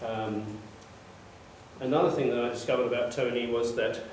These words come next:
uh, we sh-, shared an interest in learning and in education, uh,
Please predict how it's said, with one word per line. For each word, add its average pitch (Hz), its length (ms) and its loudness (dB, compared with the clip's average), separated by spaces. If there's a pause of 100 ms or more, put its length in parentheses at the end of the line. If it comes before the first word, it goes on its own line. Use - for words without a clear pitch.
(160)
uh, 113 280 -2
we 117 80 -2
sh-, 123 400 2
shared 131 220 4
an 120 100 2
interest 127 340 2
in 117 160 0
learning 123 360 2
and 107 100 0
in 110 140 -2
education, 120 800 -4 (640)
uh, 110 400 -4